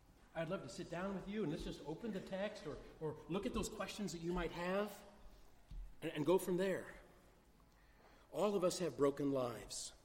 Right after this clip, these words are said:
But through Jesus, God desires to make us new and give us a new life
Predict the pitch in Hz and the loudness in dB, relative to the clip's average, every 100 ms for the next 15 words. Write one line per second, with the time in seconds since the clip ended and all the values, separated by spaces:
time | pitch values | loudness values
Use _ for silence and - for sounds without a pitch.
0 | - - - - - - - - - - | -20 -20 -20 -20 -20 -18 -18 -16 -18 -20
1 | - - 135 - 156 - 156 185 - 113 | -20 -2 0 2 2 4 6 6 6 2
2 | - - - - - - - - - - | 2 -4 -8 -16 -16 -14 -14 -16 -18 -2
3 | 120 147 185 165 156 160 156 160 156 - | 6 8 8 8 6 6 8 10 8 6
4 | - 131 139 151 - 143 - 131 135 127 | 2 4 6 4 2 0 2 4 4 4
5 | 95 - - - - - - - - - | 0 -8 -14 -16 -16 -16 -14 -14 -16 -18
6 | - - - - 127 123 123 202 233 139 | -20 -14 -12 -4 -2 -2 6 8 8 6
7 | 120 123 - - 127 135 165 202 127 113 | 2 2 -2 -2 0 6 6 6 6 2
8 | 110 | 0